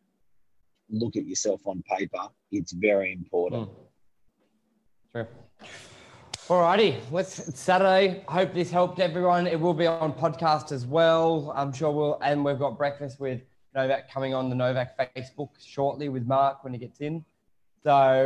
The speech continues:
Speaker 2: it should be good. Good work, good Saturday. It's gonna be busy.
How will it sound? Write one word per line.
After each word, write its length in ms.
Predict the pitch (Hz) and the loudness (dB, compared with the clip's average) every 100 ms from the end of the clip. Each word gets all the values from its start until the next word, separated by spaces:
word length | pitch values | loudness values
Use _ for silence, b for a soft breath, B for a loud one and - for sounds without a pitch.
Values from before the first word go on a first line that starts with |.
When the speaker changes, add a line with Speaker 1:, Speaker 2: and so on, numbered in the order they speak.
| 135 | 2
Speaker 2:
it 120 | 139 | -2
should 200 | - 160 | -2 -2
be 100 | 127 | 0
good. 280 | 123 180 143 - - | 2 2 2 -4 -4
Good 120 | 165 | -2
work, 140 | 147 139 | 0 -2
good 140 | 147 | -2
Saturday. 280 | 151 156 143 | 2 4 4
It's 100 | 127 | 0
gonna 120 | 147 135 135 | -4 -4 -4
be 40 | |
busy. 440 | 120 143 135 - | -4 -2 -4 -8